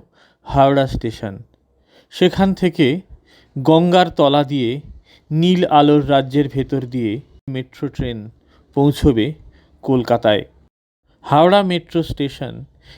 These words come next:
একটি গুরুত্বপূর্ণ সুইচ ওভার স্টেশন হতে চলেছে, কারণ পূর্ব রেল এবং দক্ষিণ পূর্ব রেলের লোকাল ও এক্সপ্রেস ট্রেনে চড়ে আসা যাত্রীরা এখান থেকেই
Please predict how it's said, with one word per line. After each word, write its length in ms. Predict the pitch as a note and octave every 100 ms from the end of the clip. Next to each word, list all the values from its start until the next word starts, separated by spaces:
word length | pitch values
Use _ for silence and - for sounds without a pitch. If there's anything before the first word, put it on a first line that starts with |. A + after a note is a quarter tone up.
| -
একটি 260 | E3 - F#3+
গুরুত্বপূর্ণ 720 | D3+ E3 F3+ - F3+ F3+ E3+ D3 B2 D#3+ - - -
সুইচ 340 | - G3+ G3+ G3+
ওভার 240 | E3 D3+ D3
স্টেশন 400 | - C#3 D3 D3
হতে 240 | C3 A#2+ A#2+
চলেছে, 460 | A#2+ A2 A2 A2+ G#2 - - - - -
কারণ 240 | F3 G#3 G3
পূর্ব 300 | F#3 F3+ E3+ F3+
রেল 220 | E3 D3+ D#3+
এবং 220 | D3 C#3+ D3+ C3
দক্ষিণ 380 | C#3+ - E3 D#3
পূর্ব 280 | - C#3 B2+
রেলের 340 | B2 A#2 A2 A2 - - - -
লোকাল 400 | C#3 D#3 D#3+ D#3+ D#3+
ও 60 | C3+
এক্সপ্রেস 420 | C3+ - - D#3 -
ট্রেনে 280 | D3 C3+ C3+
চড়ে 260 | B2+ B2
আসা 240 | B2 - C3
যাত্রীরা 540 | A#2 A2+ - B2 A2+ A#2 - _ - _
এখান 280 | C#3 - D3 D3
থেকেই 420 | C#3+ - B2+